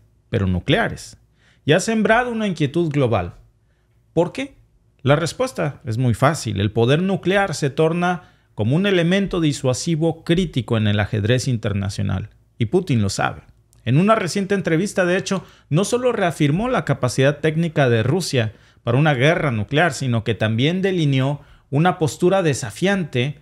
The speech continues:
hacia Occidente y concretamente hacia Washington,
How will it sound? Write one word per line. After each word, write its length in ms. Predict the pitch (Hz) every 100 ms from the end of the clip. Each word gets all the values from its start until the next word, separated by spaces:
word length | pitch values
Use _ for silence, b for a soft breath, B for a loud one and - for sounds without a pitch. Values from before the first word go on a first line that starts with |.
| _
hacia 280 | - 107 120
Occidente 760 | 110 - 113 135 160 160 160 -
y 120 | 131
concretamente 1040 | 104 120 107 139 160 131 135 165 - 185 - - -
hacia 280 | 107 - 117
Washington, 640 | 160 247 - 117 101 90